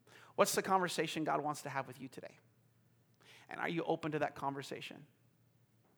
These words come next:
Are you okay with God not speaking to you or saying, "Wait"? Are you okay with his timing? One of my favorite speakers of all, this guy named Bob Zorgi.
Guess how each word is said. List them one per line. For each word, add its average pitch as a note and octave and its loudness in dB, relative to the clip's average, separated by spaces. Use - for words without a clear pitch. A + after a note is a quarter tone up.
Are F3 12
you G3 8
okay G3 6
with E3+ 4
God F3 6
not E3 6
speaking F#3 -2
to F3+ -6
you E3+ 0
or D3+ -2
saying, D3+ -2
"Wait"? D3+ -4
Are E3+ 8
you F#3 8
okay F#3+ 4
with G3 2
his E3+ -4
timing? F3 -2
One E3+ 2
of - 6
my E3+ 8
favorite G3 2
speakers F3+ 0
of D#3+ 2
all, D3+ 8
this D3 -6
guy D#3 2
named D#3 0
Bob D#3 4
Zorgi. C#3 0